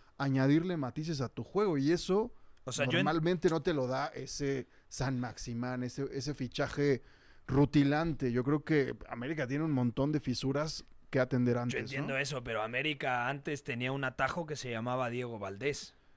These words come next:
Speaker 2: que tenía problemas para construir, titular o no, metías a Diego, fallara o no,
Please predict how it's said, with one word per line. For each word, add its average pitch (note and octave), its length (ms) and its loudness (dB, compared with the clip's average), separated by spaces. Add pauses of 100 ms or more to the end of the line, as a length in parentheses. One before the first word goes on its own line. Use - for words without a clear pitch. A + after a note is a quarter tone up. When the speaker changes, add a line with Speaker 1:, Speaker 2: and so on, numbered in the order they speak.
(920)
Speaker 2:
que C3 120 -8
tenía D3+ 340 2
problemas E3+ 520 4
para D#3+ 240 4
construir, F3 720 -2 (140)
titular D#3 520 2
o F#3+ 80 4
no, A#3+ 380 -2 (280)
metías D#3+ 520 -2
a D#3+ 80 6
Diego, A3+ 520 0
fallara F3 480 4
o F#3 80 2
no, A#3+ 320 -4